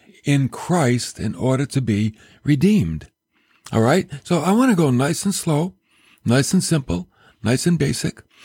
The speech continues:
Christ is the only chosen one. Our redemption takes place when we're in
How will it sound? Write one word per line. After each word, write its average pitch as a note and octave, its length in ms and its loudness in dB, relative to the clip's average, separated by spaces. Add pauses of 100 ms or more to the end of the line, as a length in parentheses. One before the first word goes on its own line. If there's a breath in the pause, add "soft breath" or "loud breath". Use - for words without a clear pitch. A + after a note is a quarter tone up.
(280 loud breath)
Christ F#3 600 0
is B2 180 -2
the C#3 140 2
only D#3+ 520 2 (160)
chosen C3+ 480 2
one. F2+ 360 -2 (1500 loud breath)
Our D#3 240 4
redemption D3+ 600 2
takes C3+ 260 0
place B2+ 560 -2 (140 soft breath)
when A#2 220 2
we're A#2 280 2
in G#2+ 420 2